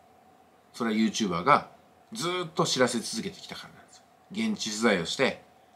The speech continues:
これは風化させちゃならないということで、YouTubeというメディアが多くの少年少女、大人たちに訴えかけた結果、今やっと二年前の事件を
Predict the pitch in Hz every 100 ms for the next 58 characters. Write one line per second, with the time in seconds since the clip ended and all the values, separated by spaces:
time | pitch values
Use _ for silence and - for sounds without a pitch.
0 | _ - 101 110 117 120 139 139 131 131
1 | 147 196 202 92 82 - - _ - -
2 | _ 127 156 160 165 139 117 135 170 127
3 | 95 90 90 87 131 90 - - 127 -
4 | 98 92 104 101 98 107 95 78 85 110
5 | 95 - 98 - 120 120 123 - - 208
6 | - 170 - - _ - _ - 196 170
7 | 165 165 208 156 - 127 127 127 127 95
8 | 90 95 90 92 123 -